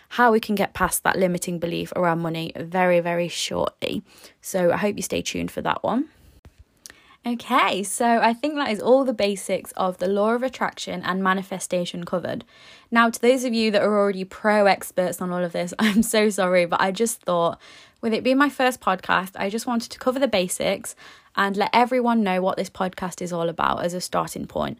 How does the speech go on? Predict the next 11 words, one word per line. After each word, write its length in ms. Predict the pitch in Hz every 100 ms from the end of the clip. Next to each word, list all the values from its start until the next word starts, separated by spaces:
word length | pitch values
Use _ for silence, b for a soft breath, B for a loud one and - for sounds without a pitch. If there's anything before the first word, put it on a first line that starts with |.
| B B B B
So 340 | - 196 185
this 160 | - 220
podcast 640 | - 214 - 202 196 -
is 160 | - 196
just 300 | - 196 190
helping 440 | - 262 277 285
people 460 | 269 208 196 185 185
step 360 | - - 208
into 260 | 226 202 214
their 320 | 180 185 180
true 560 | 180 - - 254 247